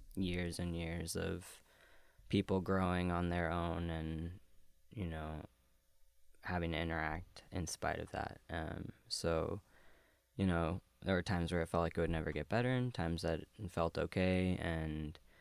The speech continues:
you know, I think what, where I stand now is, like, I, the relationship that I have with my family is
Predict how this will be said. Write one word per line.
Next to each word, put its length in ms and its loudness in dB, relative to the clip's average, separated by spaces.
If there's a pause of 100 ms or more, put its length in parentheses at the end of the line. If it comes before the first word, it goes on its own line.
(260)
you 100 4
know, 340 0 (320)
I 120 0
think 400 -2 (320)
what, 320 0 (320)
where 160 4
I 100 4
stand 360 2
now 280 2
is, 180 -2
like, 240 0
I, 220 -2
the 80 -2
relationship 560 2
that 100 0
I 60 2
have 160 2
with 140 -4
my 160 0
family 520 -2
is 420 -6